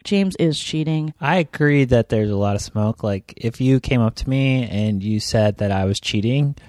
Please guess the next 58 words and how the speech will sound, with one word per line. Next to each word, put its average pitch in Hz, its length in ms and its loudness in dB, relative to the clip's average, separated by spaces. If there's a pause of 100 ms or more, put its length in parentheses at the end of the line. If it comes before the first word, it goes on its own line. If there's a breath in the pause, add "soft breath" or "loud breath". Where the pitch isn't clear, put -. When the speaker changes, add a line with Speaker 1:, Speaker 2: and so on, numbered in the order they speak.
(340 soft breath)
Speaker 2:
and 107 200 -2
I 101 80 -2
knew 104 260 2
I 92 100 -2
wasn't, 104 420 -2
I 107 60 0
wouldn't 107 220 2
get 90 160 -2
mad 87 240 -6
at 87 120 -6
you. 82 280 -4 (100)
I'd 107 120 -6
be 104 100 0
like, 98 240 0 (160)
"Why 120 180 4
would 127 200 4
you 120 100 2
say 127 240 0
that? 92 220 -2
I 92 80 -2
would 95 120 -4
never 104 260 -2
do 87 160 -8
that 82 220 -8
to - 120 -6
you." 82 240 -10 (100)
You 120 140 2
know, 117 160 6
Speaker 1:
Yeah. 117 40 4
Speaker 2:
like, 107 400 0 (140)
I 120 140 -2
think 151 240 -2
his 120 280 4
ultimate, 110 600 0 (340 soft breath)
he 139 220 0
only 151 240 0
has 123 280 -4
one 107 300 0
weapon, 139 500 -2
and 107 160 -6
it's 101 160 -6
a 101 60 -6
weapon 104 320 -4
of 92 100 -6
anger. 113 460 -6 (260 soft breath)
Speaker 1:
Yes. 160 360 4
Speaker 2:
And 113 80 4
so 107 80 2
when 107 100 2
everyone, 113 540 0 (200)
anyone 113 440 2
approaches 104 440 -2
him, 95 140 -2
he 92 80 -2
just 95 240 -6
constantly 92 540 -4
uses 90 380 -2
that. - 300 -8